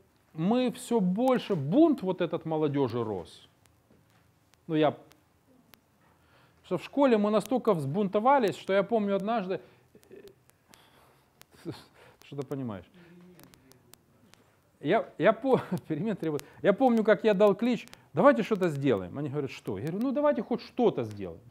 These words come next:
"Что ты хочешь от нас? Что мы, давайте рукава отрежем у пиджаков". Какой-то протест выразим. Вот сейчас меня спросить: "Что ты хотел, Серёжа?"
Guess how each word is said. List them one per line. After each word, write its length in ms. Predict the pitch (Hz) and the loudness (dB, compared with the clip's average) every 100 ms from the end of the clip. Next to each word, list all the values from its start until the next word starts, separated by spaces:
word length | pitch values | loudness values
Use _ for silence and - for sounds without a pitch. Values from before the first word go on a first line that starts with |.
| - 170 | -20 -18
"Что 180 | - | -16
ты 120 | 277 247 | -14 -10
хочешь 240 | 233 - | -8 -10
от 120 | 117 | -12
нас? 100 | 107 | -14
Что 120 | - | -16
мы, 100 | 220 | -14
давайте 340 | 208 269 320 269 - - _ - | -10 -6 -6 -8 -14 -20 _ -8
рукава 360 | 190 202 185 | -6 -2 0
отрежем 360 | 123 117 107 104 | 0 -2 -6 -8
у 40 | |
пиджаков". 440 | 90 98 90 - 82 _ _ _ - - - - - _ | -10 -14 -16 -18 -20 _ _ _ -20 -20 -20 -20 -20 _
Какой-то 240 | - 214 226 | -10 -4 -4
протест 480 | - 247 233 165 123 | -2 -2 0 -2 -4
выразим. 280 | 107 87 90 | -8 -8 -10
Вот 100 | 160 | 0
сейчас 240 | 294 277 | 4 4
меня 160 | 269 233 | 4 -2
спросить: 380 | - 214 131 - | -4 -6 -6 -4
"Что 120 | 254 | -4
ты 120 | 254 | -2
хотел, 320 | - - 185 | -6 -2 -4
Серёжа?" 380 | - 175 202 101 | -2 -2 -2 -4